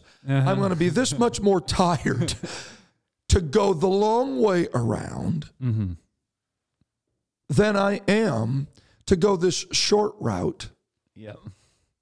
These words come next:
Speaker 2: Okay? But could it be that the way you prefer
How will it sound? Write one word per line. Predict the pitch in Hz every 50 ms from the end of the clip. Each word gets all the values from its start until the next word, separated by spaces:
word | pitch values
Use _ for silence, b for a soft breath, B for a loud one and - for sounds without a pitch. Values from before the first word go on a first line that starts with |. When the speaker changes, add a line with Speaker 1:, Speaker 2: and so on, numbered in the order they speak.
| _ _ _ _ _ _ _ _ _ _ _ _ _ _ _ _ _ _ _ _ _ _ _ _ _ _ -
Speaker 2:
Okay? | 175 180 202 190 - - - _ _ _ _ _ _ _ _ _ _ _ _ _ _ _ -
But | 156 185 - - - -
could | - 262 330 392
it | 403 - - -
be | 175 180 202 233 - - - _ _ _ _ _ _ _ _ _ - 127
that | 120 - - - 131
the | 165 156
way | 143 143 143 175 196 214 214
you | 214 196 175 165 185 208 214
prefer | - - - 170 139 - - - 156 160 175 196 226 226